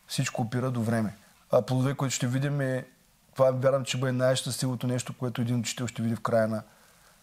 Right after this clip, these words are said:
а, дадена година или на дадена, даден випуск. Така че това е, което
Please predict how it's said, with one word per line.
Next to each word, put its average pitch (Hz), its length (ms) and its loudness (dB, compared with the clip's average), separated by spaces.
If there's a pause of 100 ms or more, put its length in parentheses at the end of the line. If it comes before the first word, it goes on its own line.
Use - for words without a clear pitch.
(220)
а, 113 300 2
дадена 123 520 0
година 117 440 0
или 135 160 -2
на 117 220 0
дадена, 117 880 2 (440)
даден 123 260 4
випуск. 131 440 -4 (1120)
Така - 200 2
че 127 120 -2
това 127 180 2
е, 123 40 2
което 123 400 -4